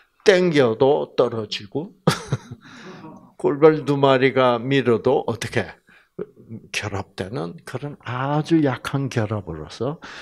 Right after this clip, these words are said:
이 유전자는 염기가 이렇게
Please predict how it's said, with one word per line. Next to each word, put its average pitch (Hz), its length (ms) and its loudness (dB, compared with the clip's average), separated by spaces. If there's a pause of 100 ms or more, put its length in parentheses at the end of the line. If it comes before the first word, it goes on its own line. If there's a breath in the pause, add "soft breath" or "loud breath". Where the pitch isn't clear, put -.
(160 loud breath)
이 113 300 2
유전자는 107 840 -4 (380 loud breath)
염기가 120 720 0 (200 soft breath)
이렇게 - 320 -6